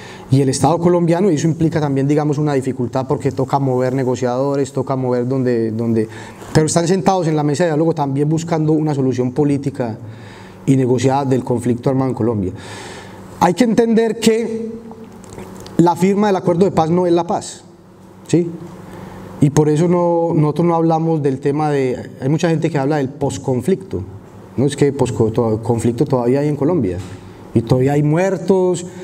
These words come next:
y hay persecución, y hay gente en la cárcel.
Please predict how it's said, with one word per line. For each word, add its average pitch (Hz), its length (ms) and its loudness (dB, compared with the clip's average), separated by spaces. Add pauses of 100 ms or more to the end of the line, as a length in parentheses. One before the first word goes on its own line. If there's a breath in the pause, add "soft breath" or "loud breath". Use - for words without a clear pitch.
(140 loud breath)
y 147 100 4
hay 143 80 0
persecución, 165 1040 2 (300 loud breath)
y 143 120 2
hay 151 120 2
gente 170 280 2
en 180 80 2
la 180 80 2
cárcel. 180 480 0